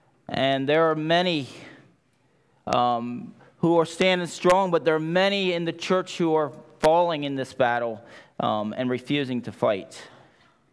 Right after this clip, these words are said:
We cannot fight that war in human strength or wisdom. But like Paul says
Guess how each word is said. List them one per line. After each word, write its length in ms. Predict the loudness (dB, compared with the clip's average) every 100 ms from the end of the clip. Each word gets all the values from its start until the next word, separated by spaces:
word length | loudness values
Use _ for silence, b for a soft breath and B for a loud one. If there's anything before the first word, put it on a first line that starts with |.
| _ _ _ -8
We 140 | -6
cannot 460 | 0 2 2 0 2
fight 280 | 4 4
that 200 | 4 4
war 260 | 2 0 2
in 80 | 0
human 340 | -2 0 0
strength 400 | -2 0 0 2
or 80 | 0
wisdom. 560 | 2 2 0 -4 -4 -8 -18 B B
But 100 | 0
like 220 | 2 0 2
Paul 240 | 4 4
says 580 | 2 2 2 0 -6